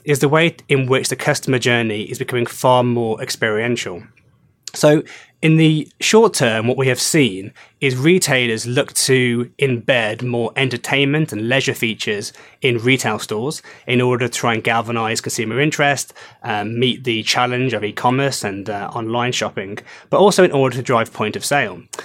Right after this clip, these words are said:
And what's interesting, though, is that over time, what we're seeing, especially for larger retailers and for flagship stores, is that the retail space is being redesigned to purely offer an immersive brand experience,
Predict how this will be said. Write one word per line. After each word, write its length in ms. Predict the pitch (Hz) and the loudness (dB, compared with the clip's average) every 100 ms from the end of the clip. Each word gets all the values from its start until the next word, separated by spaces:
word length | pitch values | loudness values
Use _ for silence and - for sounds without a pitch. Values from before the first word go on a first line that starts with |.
| - - | -18 -4
And 140 | 147 | -2
what's 100 | 160 | 2
interesting, 600 | 202 214 151 123 - 113 | 4 4 4 0 -2 -6
though, 280 | 101 95 101 - | -6 -10 -12 -6
is 140 | 131 | -4
that 140 | - | 0
over 260 | 156 170 151 | 4 4 2
time, 520 | - - 196 117 95 | -2 0 2 2 -2
what 100 | 123 | -6
we're 60 | 131 | -4
seeing, 640 | - 165 127 92 101 113 - | -2 0 0 -2 -10 -14 -8
especially 380 | - 202 175 180 | -2 0 2 2
for 80 | 127 | 4
larger 340 | 131 143 127 | 6 4 4
retailers 680 | 117 117 123 123 135 139 123 | 0 2 2 0 0 -2 -2
and 260 | 107 107 | -4 -6
for 400 | - 113 104 104 - - - | -6 -4 -4 -8 -14 -20 -20
flagship 480 | - 135 143 131 101 | -2 -2 0 -2 -4
stores, 460 | - 95 92 101 - - - | -6 -6 -6 -10 -14 -20 -6
is 120 | 139 | 0
that 120 | 160 | 2
the 80 | 156 | 2
retail 380 | 151 208 190 165 | 4 4 4 0
space 340 | - 147 143 | 0 0 0
is 80 | 127 | -2
being 240 | 135 127 120 | 0 2 2
redesigned 840 | 127 120 113 110 147 95 92 107 - - - | 2 0 -2 0 0 0 -6 -14 -18 -18 -8
to 100 | 123 | -2
purely 480 | - 160 165 165 | 2 4 4 4
offer 280 | 147 143 - | 2 2 0
an 60 | 110 | -2
immersive 540 | 117 123 123 - - | 0 2 0 -2 -6
brand 240 | 123 113 107 | -2 -2 -2
experience, 680 | 92 135 147 120 87 - | -6 0 0 0 -4 -12